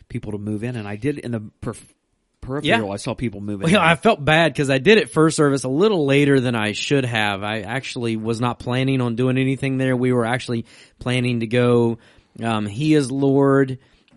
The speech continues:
Speaker 2: Because He Lives, right into, um, God is Able.
Speaker 1: Okay.
Speaker 2: And I just kept seeing people in the hallway, and I thought, "There is
Speaker 1: Yeah.
Speaker 2: not," and there were people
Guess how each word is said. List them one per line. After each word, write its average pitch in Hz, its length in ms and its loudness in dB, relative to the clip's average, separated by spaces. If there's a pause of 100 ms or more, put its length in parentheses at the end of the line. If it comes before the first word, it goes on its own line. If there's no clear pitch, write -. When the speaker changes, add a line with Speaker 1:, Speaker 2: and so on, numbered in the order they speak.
Speaker 2:
Because 123 360 0
He 139 100 0
Lives, 131 540 2
right 127 280 2
into, 113 840 0 (340)
um, 92 640 -6 (500)
God 117 220 -2
is 107 120 -4
Able. 110 320 -2 (180)
Speaker 1:
Okay. 107 240 -10 (300)
Speaker 2:
And 117 400 -4
I 113 100 -8
just - 340 -8
kept 147 220 -6
seeing 131 260 -4
people 131 480 -6 (160)
in 131 220 -2
the 120 100 0
hallway, 131 560 0 (880)
and 120 100 -2
I 117 80 0
thought, 113 300 -6
"There 127 220 0
is 95 380 -8 (140)
Speaker 1:
Yeah. 113 320 -10
Speaker 2:
not," 127 160 -4
and 135 100 -2
there 127 100 0
were 113 80 -2
people 135 440 -4